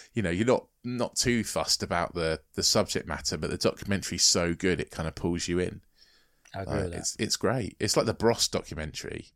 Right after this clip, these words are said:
Speaker 1: Like, I wasn't fussed about Bros, but I watched the documentary and I was like, "Oh, this is lunacy." It's not
Speaker 2: <laughs>
Speaker 1: like that. Like, obviously,
Speaker 2: Okay, I'm about
Speaker 1: they're,
Speaker 2: to say,
Speaker 1: they're
Speaker 2: is it
Speaker 1: like
Speaker 2: like the Bros? 'Cause that
Speaker 1: No,
Speaker 2: is
Speaker 1: no,
Speaker 2: lunacy.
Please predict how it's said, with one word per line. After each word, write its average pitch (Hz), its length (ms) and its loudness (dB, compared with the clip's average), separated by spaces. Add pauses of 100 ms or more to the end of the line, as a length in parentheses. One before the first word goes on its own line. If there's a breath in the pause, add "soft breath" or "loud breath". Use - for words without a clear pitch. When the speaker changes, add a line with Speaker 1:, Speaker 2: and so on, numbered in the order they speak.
Speaker 1:
Like, - 340 -2 (100)
I 101 60 4
wasn't 113 300 2
fussed - 200 0
about 80 200 -2
Bros, 95 320 4
but - 100 0
I 87 60 4
watched - 240 0
the 80 60 -10
documentary 87 580 -2
and 73 100 -4
I 69 40 -4
was 69 140 -6
like, 69 200 -4 (240)
"Oh, 87 260 4
this 92 160 4
is 78 160 -2
lunacy." 78 580 2 (300 loud breath)
It's 110 160 2
not 123 220 6
Speaker 2:
<laughs> 82 60 2
Speaker 1:
like - 100 0
that. 78 340 0
Like, 85 240 -2
obviously, 113 300 6
Speaker 2:
Okay, 104 60 6
I'm 101 60 4
about - 60 8
Speaker 1:
they're, - 60 6
Speaker 2:
to - 60 0
say, - 180 6
Speaker 1:
they're - 80 4
Speaker 2:
is - 80 6
it 120 100 6
Speaker 1:
like 113 100 6
Speaker 2:
like - 20 4
the 107 80 2
Bros? 113 220 4
'Cause 107 180 0
that 117 120 6
Speaker 1:
No, 101 80 6
Speaker 2:
is 80 140 4
Speaker 1:
no, 67 80 2
Speaker 2:
lunacy. 85 480 -2